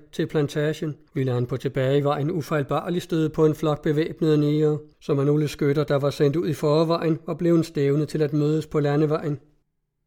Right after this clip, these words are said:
"Nå ja," sagde den fremmede,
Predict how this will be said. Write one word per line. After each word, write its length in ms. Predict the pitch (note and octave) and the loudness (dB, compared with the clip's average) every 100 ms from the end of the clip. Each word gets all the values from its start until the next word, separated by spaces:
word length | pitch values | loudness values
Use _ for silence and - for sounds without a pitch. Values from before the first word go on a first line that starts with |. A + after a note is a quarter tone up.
| _ _ _ _ _ _ _ _ _ - | _ _ _ _ _ _ _ _ _ -6
"Nå 220 | F#3 C#3 | 0 2
ja," 220 | B2+ C3 C3+ - _ | 2 0 -2 -10 _
sagde 240 | - D3 C3+ | -2 0 2
den 140 | C3+ | 0
fremmede, 480 | - C3+ C#3 C#3+ | 0 -2 0 0